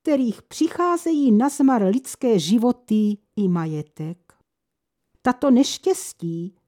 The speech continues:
jsou zřejmě vrtošivé výbuchy uvolněných a neskrotných přírodních sil, které přesahují lidskou moc.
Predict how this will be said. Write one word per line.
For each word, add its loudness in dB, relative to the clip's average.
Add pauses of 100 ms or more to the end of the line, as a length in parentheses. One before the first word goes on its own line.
jsou 0
zřejmě 0
vrtošivé -2
výbuchy -2
uvolněných -2 (400)
a -2
neskrotných -2
přírodních 0 (120)
sil, -2 (460)
které -2
přesahují 0
lidskou 0
moc. 0